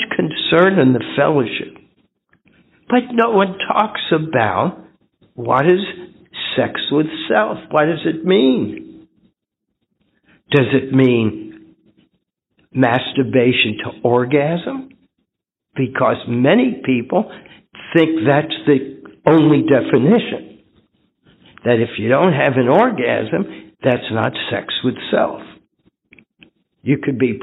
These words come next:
playing around for an hour, but if you didn't have an orgasm, that's not sex with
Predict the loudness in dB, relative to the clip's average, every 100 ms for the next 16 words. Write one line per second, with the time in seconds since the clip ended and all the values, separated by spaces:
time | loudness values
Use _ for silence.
0 | 0 2 4 4 4 4 4 2 0 -2
1 | -6 -18 -20 _ _ _ -2 2 4 4
2 | 4 2 0 -8 -20 -20 _ _ -8 -8
3 | -8 -12 -8 -4 -4 0 0 2 2 2
4 | 2 0 -2 -4 -6 -16 -20 _ _ _
5 | _ _ _ _ _ -8 -8 -4 -4 -4
6 | -4 -2 -4 -4 -4